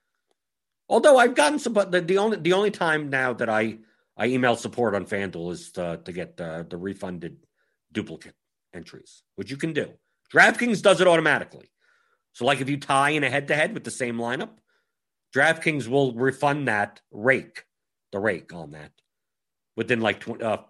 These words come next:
twenty-four to forty-eight hours. You'll see it under, like, bonus award in your, in your transactions. FanDuel doesn't do it automatically, but you can email them, and they'll, they'll, they'll do it for you. You have to list all the, you have to list all the contests. But you could, in Roto Tracker, I'll even show you.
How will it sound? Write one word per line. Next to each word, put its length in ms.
twenty-four 320
to 60
forty-eight 360
hours. 380
You'll 140
see 260
it 60
under, 280
like, 220
bonus 380
award 500
in 120
your, 180
in 180
your 100
transactions. 840
FanDuel 400
doesn't 480
do 120
it 40
automatically, 640
but 80
you 80
can 180
email 360
them, 180
and 120
they'll, 240
they'll, 340
they'll 120
do 120
it 80
for 120
you. 120
You 60
have 120
to 60
list 380
all 180
the, 260
you 80
have 80
to 60
list 320
all 100
the 80
contests. 720
But 100
you 80
could, 120
in 140
Roto 280
Tracker, 440
I'll 120
even 140
show 240
you. 160